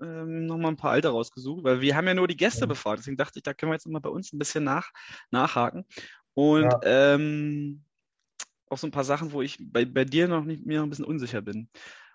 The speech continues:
Speaker 1: Und zwar,
Speaker 2: Okay.
Speaker 1: erste Frage, was würdest du gern besser können? Teil A
Speaker 2: Oh.
Speaker 1: und Teil B. Äh, was hast du in diesem einen Jahr Freshman-Podcast jetzt, äh, mittlerweile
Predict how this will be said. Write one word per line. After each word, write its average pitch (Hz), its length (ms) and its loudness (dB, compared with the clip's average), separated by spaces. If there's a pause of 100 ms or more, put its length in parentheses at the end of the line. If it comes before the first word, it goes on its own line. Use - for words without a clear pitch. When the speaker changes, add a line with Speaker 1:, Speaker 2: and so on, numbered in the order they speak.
Speaker 1:
Und 139 120 0
zwar, 135 320 4
Speaker 2:
Okay. - 80 6
Speaker 1:
erste - 240 2
Frage, 151 640 2
was 170 240 -2
würdest 135 320 -10
du 143 60 -8
gern 131 200 -2
besser - 300 -2
können? 120 420 -6 (1120)
Teil 123 280 4
A 120 380 4
Speaker 2:
Oh. - 60 -4
Speaker 1:
und 117 140 -4
Teil 120 180 0
B. 117 480 -6 (460)
Äh, - 60 -10 (480)
was 135 300 2
hast - 280 2
du 175 200 2
in 151 160 -2
diesem 143 380 -2
einen 170 260 0
Jahr 180 420 -2 (140)
Freshman-Podcast 151 920 -6
jetzt, 147 200 -4
äh, - 400 -8
mittlerweile 143 720 0